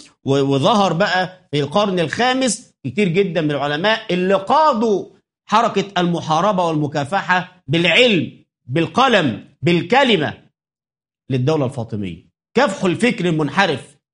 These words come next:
بالكلمة وبالقلم وبالعلم وبالدروس وبالخطب. الناس فاقت، الناس عرفت إن إحنا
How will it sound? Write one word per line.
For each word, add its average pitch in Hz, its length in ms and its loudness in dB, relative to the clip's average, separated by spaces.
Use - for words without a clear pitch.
بالكلمة 151 680 0
وبالقلم 160 600 2
وبالعلم 151 580 2
وبالدروس 156 760 0
وبالخطب. 262 560 0
الناس 147 300 -2
فاقت، 180 460 -4
الناس 147 240 -4
عرفت 170 340 -2
إن 170 140 -4
إحنا 196 340 -2